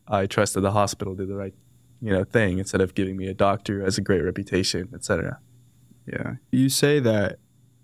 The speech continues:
Speaker 2: and I think maybe it was you, Nathan, who said you wanna try and take the emotion out of medicine, I believe. For me, studying pre-med, wanting to be a surgeon one day, the biggest thing for me is that we should incorporate emotion into medicine.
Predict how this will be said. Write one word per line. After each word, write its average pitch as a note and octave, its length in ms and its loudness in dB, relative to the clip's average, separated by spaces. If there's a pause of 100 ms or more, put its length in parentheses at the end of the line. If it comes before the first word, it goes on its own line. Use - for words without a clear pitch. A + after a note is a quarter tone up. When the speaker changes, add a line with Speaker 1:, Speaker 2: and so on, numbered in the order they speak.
(220)
Speaker 2:
and A2+ 120 2
I A2 60 2
think A2+ 120 2
maybe A2+ 220 0
it G#2+ 40 2
was G#2+ 160 0
you, A2+ 120 4
Nathan, G#2+ 300 0
who G#2+ 100 0
said G2+ 260 -2
you G#2+ 100 2
wanna G#2+ 160 2
try G#2+ 180 0
and G#2 100 0
take - 160 0
the A2 80 2
emotion A2+ 600 0 (540)
out B2+ 120 2
of C3 60 2
medicine, C#3+ 560 0 (400)
I C3 40 0
believe. C3+ 380 0 (960)
For B2+ 200 2
me, C#3+ 440 2 (160)
studying A#2+ 360 2
pre-med, A2+ 480 2
wanting A2+ 300 2
to A2+ 80 -2
be A2 200 2
a - 240 -2
surgeon A#2 340 0
one A2 100 2
day, G#2 240 0 (640)
the A#2+ 80 2
biggest D3+ 380 2
thing D3+ 120 2
for B2 100 -2
me C3 120 4
is B2 80 0
that A2+ 160 0 (160)
we A#2+ 120 -2
should D3 300 2
incorporate C3+ 600 2
emotion G#2 480 -2
into G#2+ 260 -6
medicine. G#2+ 440 -4